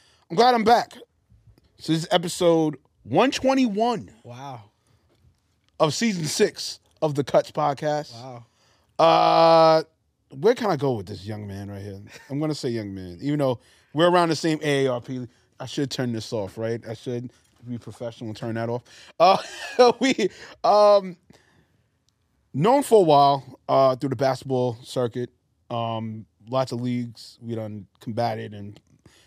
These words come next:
Speaker 1: and I played with, uh, combated, played against. And, um, but overall, I've seen the man of today, I've seen him grow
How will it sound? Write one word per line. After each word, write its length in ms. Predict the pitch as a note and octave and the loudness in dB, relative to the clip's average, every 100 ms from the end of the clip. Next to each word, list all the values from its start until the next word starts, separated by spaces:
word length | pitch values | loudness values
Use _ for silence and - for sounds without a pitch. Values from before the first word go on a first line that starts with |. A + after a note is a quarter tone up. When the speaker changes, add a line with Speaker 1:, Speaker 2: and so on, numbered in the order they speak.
| _ | _
Speaker 1:
and 100 | G2+ | -20
I 40 | G2+ | -18
played 520 | - A#2+ A2 A2 A2 _ - | -12 -12 -10 -12 -16 _ -14
with, 320 | A2+ A2 - | -12 -12 -14
uh, 220 | G2 G2 | -18 -16
combated, 480 | - G2+ G#2+ G#2 G#2 | -12 -10 -8 -10 -12
played 200 | A2+ G#2 | -14 -16
against. 480 | G2 G#2+ G#2 - - | -16 -16 -16 -18 -20
And, 280 | F#2+ G2 G2 | -18 -16 -14
um, 360 | F#2+ F#2 F#2 - _ _ _ _ _ | -14 -14 -16 -18 _ _ _ _ _
but 260 | F3 E3+ - - | 2 2 0 2
overall, 320 | F3 E3+ E3 | 4 6 6
I've 100 | C#3+ | 4
seen 180 | D#3 D3 | 0 -2
the 60 | |
man 200 | C#3 C#3+ | -2 -4
of 100 | C3+ | -6
today, 300 | - C3 C#3 | -8 -4 -4
I've 100 | A#2+ | -4
seen 200 | - D3 | -6 -6
him 120 | B2+ | -6
grow 500 | A2 A#2+ C3+ B2+ A2+ | -4 -2 -2 -2 -6